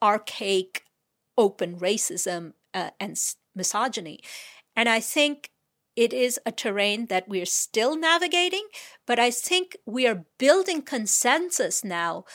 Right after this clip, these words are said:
that actually both of those choices are false choices, and that we need to chart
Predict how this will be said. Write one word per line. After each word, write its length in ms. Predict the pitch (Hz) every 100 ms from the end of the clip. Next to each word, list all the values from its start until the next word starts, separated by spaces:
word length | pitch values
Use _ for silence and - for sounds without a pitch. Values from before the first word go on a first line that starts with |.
| - -
that 320 | 240 208 - 226
actually 720 | 240 - - 226 208 196 185 - _ _ _
both 340 | 220 247 320 262
of 160 | 190
those 280 | 196 175 -
choices 580 | - 175 175 - 175 - -
are 80 |
false 540 | - - 233 220 - -
choices, 680 | - 170 - - 156 175 - -
and 260 | 202 190 190
that 220 | 185 202
we 140 | 214
need 420 | 196 208 262 269
to 140 | - 208
chart 520 | - - 196 190